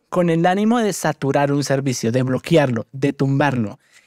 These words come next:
Eso quiere decir que no son visitas legítimas, no son visitas realmente de usuarios que quieran acceder a esa información, a ese servicio,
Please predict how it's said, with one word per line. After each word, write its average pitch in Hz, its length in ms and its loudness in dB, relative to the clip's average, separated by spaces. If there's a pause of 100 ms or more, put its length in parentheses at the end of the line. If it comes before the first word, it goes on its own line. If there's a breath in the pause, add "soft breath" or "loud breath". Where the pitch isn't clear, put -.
Eso 170 220 0
quiere 196 200 0
decir 202 380 0
que 185 140 -2
no 170 100 0
son 175 200 0
visitas 170 360 0
legítimas, 165 540 -2
no 143 180 2
son 165 240 0
visitas 170 640 0
realmente 143 460 0
de 160 60 0
usuarios 175 440 0
que 160 120 -2
quieran 143 260 0
acceder 143 460 0
a - 20 2
esa 165 100 -2
información, 139 580 0
a 120 120 0
ese 123 160 -2
servicio, 160 480 -2